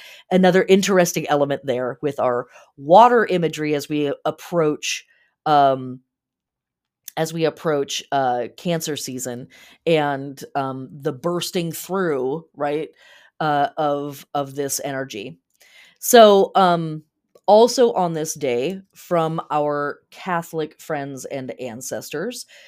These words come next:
we have the Feast of the Sacred Heart.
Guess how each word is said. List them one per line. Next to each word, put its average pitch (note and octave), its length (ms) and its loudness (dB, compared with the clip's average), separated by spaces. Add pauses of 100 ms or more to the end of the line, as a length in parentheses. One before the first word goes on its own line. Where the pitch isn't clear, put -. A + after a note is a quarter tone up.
(240)
we F3+ 320 -4
have D#3+ 680 -4 (120)
the D#3+ 220 -8
Feast - 640 -10 (120)
of D#3 600 -2 (360)
the F3+ 100 -2
Sacred D#3 380 -6
Heart. - 480 -4